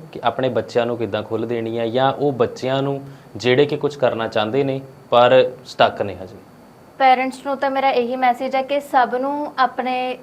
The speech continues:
Speaker 2: ਬੱਚਿਆਂ ਨੂੰ ਇਸ ਤਰੀਕੇ ਨਾਲ ਹੀ ਰੇਜ਼ ਕਰਨਾ ਚਾਹੀਦਾ, ਜਿਵੇਂ ਮੇਰੇ ਮਦਰ ਨੇ ਮੈਨੂੰ ਰੇਜ਼ ਕੀਤਾ, ਕਿ ਉਹਨਾਂ ਨੂੰ ਫਰੀਡਮ ਪੂਰੀ ਦਿਓ, ਉਹਨਾਂ ਦੇ ਨਾਲ ਹਰ ਇੱਕ ਗੱਲ ਸ਼ੇਅਰ ਕਰੋ।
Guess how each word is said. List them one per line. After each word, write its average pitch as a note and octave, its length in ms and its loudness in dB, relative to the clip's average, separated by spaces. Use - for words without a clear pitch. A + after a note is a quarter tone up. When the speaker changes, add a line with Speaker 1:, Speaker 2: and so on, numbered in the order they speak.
Speaker 2:
ਬੱਚਿਆਂ B3 460 0
ਨੂੰ C4+ 200 -2
ਇਸ B3+ 240 -2
ਤਰੀਕੇ B3+ 460 -2
ਨਾਲ C4+ 180 0
ਹੀ C#4 120 2
ਰੇਜ਼ A#3 300 2
ਕਰਨਾ A3+ 360 0
ਚਾਹੀਦਾ, A3+ 300 -2
ਜਿਵੇਂ A#3+ 240 0
ਮੇਰੇ A#3 180 0
ਮਦਰ G#3+ 280 -2
ਨੇ A3 120 -4
ਮੈਨੂੰ A3 260 -6
ਰੇਜ਼ G3 320 -6
ਕੀਤਾ, A#3 380 -4
ਕਿ D4 260 0
ਉਹਨਾਂ C4+ 260 0
ਨੂੰ D#4 120 2
ਫਰੀਡਮ B3+ 540 2
ਪੂਰੀ C4+ 320 0
ਦਿਓ, C#4 300 0
ਉਹਨਾਂ C#4 240 0
ਦੇ D#4 100 0
ਨਾਲ D#4 180 -2
ਹਰ C4+ 220 4
ਇੱਕ C4+ 160 -4
ਗੱਲ C#4 240 4
ਸ਼ੇਅਰ A#3 420 0
ਕਰੋ। F#3+ 340 -2